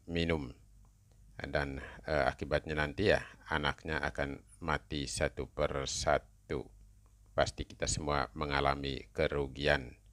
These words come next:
Oleh sebab itu ya sobat peternak, kami membagikan, eh, beberapa tips bagaimana cara, eh, mengatasi masalah seperti ini. Eh, yang pertama,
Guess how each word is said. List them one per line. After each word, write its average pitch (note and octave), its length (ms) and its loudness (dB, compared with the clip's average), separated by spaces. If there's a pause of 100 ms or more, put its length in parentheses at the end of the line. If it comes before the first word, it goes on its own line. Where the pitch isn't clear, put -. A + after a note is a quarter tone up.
(800)
Oleh D2 160 -2
sebab E2+ 320 0
itu - 160 -6
ya D2+ 80 2
sobat - 320 -2
peternak, F#2 560 -2
kami D2 240 2
membagikan, C#2+ 800 0 (320)
eh, D2 160 -2
beberapa D#2+ 400 2
tips - 480 0
bagaimana D#2 480 -2
cara, D2 320 8 (800)
eh, C2+ 240 2
mengatasi C#2+ 720 0
masalah D2 480 2
seperti - 560 -4
ini. D#2 160 -8 (240)
Eh, D2+ 480 -6
yang D#2+ 80 -2
pertama, F2 560 2